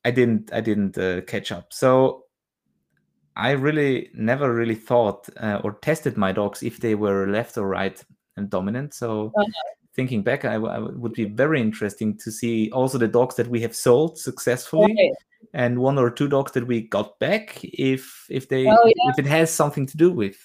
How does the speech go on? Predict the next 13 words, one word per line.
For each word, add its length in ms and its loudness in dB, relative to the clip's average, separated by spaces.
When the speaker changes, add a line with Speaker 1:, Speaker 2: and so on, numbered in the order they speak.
Speaker 1:
uh, 120 -4
those 220 0
Speaker 2:
Yeah. 100 4
Speaker 1:
things, 220 -2
would 140 -8
Speaker 2:
Yeah, 200 2
Speaker 1:
be, 120 -2
Speaker 2:
for 100 -10
Speaker 1:
would 100 -12
be 100 -4
Speaker 2:
sure. 80 -2
Speaker 1:
really 240 -4
cool. 200 -10